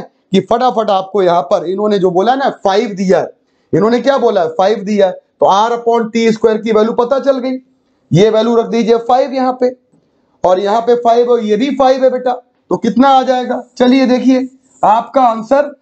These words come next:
मैं ये चाहता हूं कि R by टी स्क्वायर सभी बच्चों को रटा रहे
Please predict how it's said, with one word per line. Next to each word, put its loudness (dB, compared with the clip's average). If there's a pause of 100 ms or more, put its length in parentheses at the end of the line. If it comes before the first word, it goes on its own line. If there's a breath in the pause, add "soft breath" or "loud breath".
(180)
मैं 2
ये 0
चाहता 0
हूं 0
कि -4
R 2
by 0
टी 4
स्क्वायर 0
सभी -2
बच्चों -2
को 0
रटा 2
रहे -4